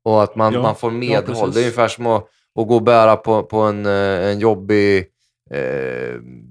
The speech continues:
Speaker 1: personlig, eh, personligt attribut. Och sen så visar det sig, man tror att man är ensam om det, men, men det var någon mer här som hade det.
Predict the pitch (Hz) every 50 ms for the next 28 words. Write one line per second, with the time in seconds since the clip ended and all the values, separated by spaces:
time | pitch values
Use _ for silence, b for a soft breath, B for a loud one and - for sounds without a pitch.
0 | - _ - - 113 104 - 123 113 107 104 107 101 95 98 98 95 90 87 90
1 | 95 90 87 85 85 - - - - 58 55 50 50 50 53 53 60 82 - -
2 | 113 107 117 110 104 101 - 101 92 - 104 101 98 120 113 90 80 - - -
3 | - - 107 95 - 107 101 95 - - 104 110 110 98 - - 101 98 92 -
4 | - 101 95 107 113 113 - 117 110 - - 107 107 107 104 98 92 - 117 110
5 | 101 87 82 85 82 80 87 95 95 92 - - 98 92 98 98 98 92 101 107
6 | 110 107 101 101 95 87 87 98 73 - - 85 82 - - - 82 82 85 82
7 | 76 - 69 64 -